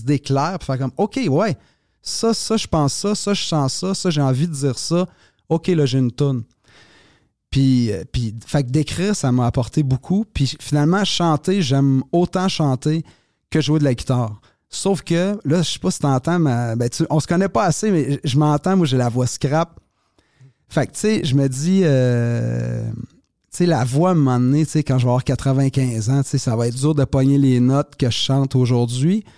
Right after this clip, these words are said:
Mais la guitare, tu sais, euh, c-, c-, c-, c-, t'es encore capable de jouer puis de, de faire sonner tant que t'as tes dix doigts, tu sais.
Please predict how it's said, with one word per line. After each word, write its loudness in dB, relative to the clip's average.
Mais 2
la 0
guitare, -2
tu -16
sais, -4
euh, -4
c-, -12
c-, -10
c-, -18
c-, -14
t'es -2
encore -2
capable 0
de 2
jouer 0
puis -4
de, -4
de -6
faire -4
sonner 0
tant 0
que -8
t'as 0
tes 2
dix -6
doigts, -2
tu -6
sais. -4